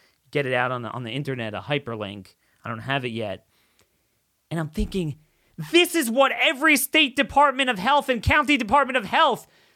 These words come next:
should hand out to people. First of all, it should be on their website for everyone, but hand out to people when they test positive. It's unbelievable. A layman listener of this show was able to curate this stuff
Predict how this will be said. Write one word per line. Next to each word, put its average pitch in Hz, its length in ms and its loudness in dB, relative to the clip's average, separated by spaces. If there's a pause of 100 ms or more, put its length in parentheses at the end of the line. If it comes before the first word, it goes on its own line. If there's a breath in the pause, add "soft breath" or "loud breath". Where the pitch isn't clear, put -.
should 247 300 -2 (440)
hand 285 360 0
out 302 260 4
to 247 80 2
people. 208 600 0 (880 soft breath)
First 262 240 2
of - 20 2
all, 233 60 6
it 202 40 2
should 170 100 -4
be 220 80 4
on 214 100 4
their 190 100 0
website 202 440 0
for 214 140 0
everyone, 254 260 2 (160 soft breath)
but 156 160 -4
hand 247 300 0
out 285 200 2
to 214 80 -6
people 185 540 2 (260 soft breath)
when 240 160 0
they 233 100 0
test 262 320 2
positive. 220 680 4 (880)
It's - 180 0 (160)
unbelievable. 320 1120 4
A 311 100 6
layman 320 600 2
listener 269 440 4
of 220 120 2
this 294 180 4
show 214 560 4 (500)
was 247 200 2
able 277 200 2
to 247 80 4
curate 247 680 4
this 226 180 4
stuff 185 440 0